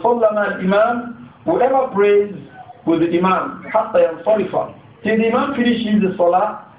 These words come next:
"kutiba lahu qiyamul layla." It will be written for him as if he has what?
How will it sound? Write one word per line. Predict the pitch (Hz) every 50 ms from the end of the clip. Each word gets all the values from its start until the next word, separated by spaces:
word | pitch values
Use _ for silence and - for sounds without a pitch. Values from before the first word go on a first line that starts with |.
| - - -
"kutiba | 226 233 202 190 185 185 180
lahu | 170 - 175 175 - 175
qiyamul | 175 175 175 175 170 165 156
layla." | 147 139 139 127 120 - - - - - - - - - - - -
It | - - 151
will | 165
be | 190 226
written | 226 247 247 240 -
for | 196 185 185
him | 196 208 226 233 247 - - - - - - - _ - _ _ _ - -
as | - - -
if | 185 175
he | 170
has | 170 165 160
what? | 175 185 185 175 - -